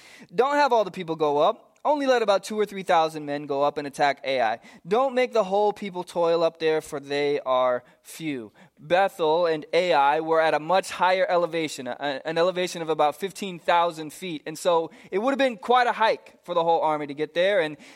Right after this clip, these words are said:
they, after all, had just defeated Jericho in one of the most famous battles in history. And so they were like, "Hey, you know what? We got this. This is a small town. We can take two or three thousand guys.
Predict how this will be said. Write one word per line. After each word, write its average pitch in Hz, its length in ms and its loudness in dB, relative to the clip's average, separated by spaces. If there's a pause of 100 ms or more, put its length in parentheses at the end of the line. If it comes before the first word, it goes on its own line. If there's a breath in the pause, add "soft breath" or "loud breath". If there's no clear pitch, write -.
they, 202 200 4
after 190 360 2
all, 196 140 4
had 180 180 0
just 202 360 0
defeated 202 580 -2 (240 loud breath)
Jericho 196 680 0
in 165 260 -8
one 190 120 0
of 190 40 -6
the 185 60 -2
most 170 240 -2 (160 loud breath)
famous 208 420 -2
battles 180 420 2
in 165 100 -10
history. 208 520 -4
And 180 100 -6
so 185 220 2
they 190 120 -2
were 190 100 -2
like, 175 280 0 (220 soft breath)
"Hey, 240 140 0
you 247 100 -8
know 254 160 0
what? 320 240 2 (720)
We 277 160 -4
got 302 240 4
this. 185 360 -4 (220 soft breath)
This 240 200 0
is 240 80 -6
a - 40 -6
small 254 300 2
town. 240 560 0 (180 loud breath)
We 233 80 -6
can 220 120 -8
take 240 320 -2
two 247 120 -10
or 247 60 -4
three 240 220 -8
thousand 220 500 0
guys. 214 540 2